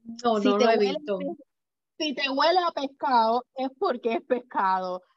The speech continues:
Speaker 2: Así que si usted nota en algo de una llamada recibida, ya sea correo electrónico, ya sea una carta recibida que usted dice, "Pero ¿cómo yo me gané este premio si yo nunca lo solicité?" Y le dice, "Para usted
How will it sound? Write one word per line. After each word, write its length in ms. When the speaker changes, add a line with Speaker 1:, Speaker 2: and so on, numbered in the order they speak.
Speaker 2:
Así 320
que 180
si 200
usted 440
nota 600
en 320
algo 400
de 100
una 260
llamada 460
recibida, 1040
ya 260
sea 160
correo 420
electrónico, 680
ya 160
sea 260
una 240
carta 500
recibida 680
que 120
usted 220
dice, 240
"Pero 300
¿cómo 220
yo 120
me 140
gané 220
este 200
premio 320
si 160
yo 120
nunca 360
lo 120
solicité?" 840
Y 140
le 160
dice, 320
"Para 260
usted 220